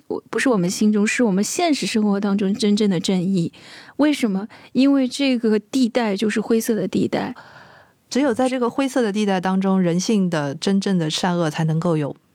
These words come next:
Speaker 2: 爆发的空，空间。
Speaker 1: 而且是因为那个所谓的很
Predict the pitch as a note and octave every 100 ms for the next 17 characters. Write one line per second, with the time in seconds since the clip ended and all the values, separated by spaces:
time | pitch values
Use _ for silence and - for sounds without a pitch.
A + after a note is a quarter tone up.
0 | _ - F3 E3+ D#3 C3 - - _ _
1 | - - - _ - - F#3 E3 E3 D3
2 | F3+ _ - A#3 A#3+ B3+ A#3+ A3+ A#3+ A#3+
3 | A#3+ A#3 A3+ A3+ A3 - G#3 G3 A#3+ B3
4 | G#3+ F#3 - - G#3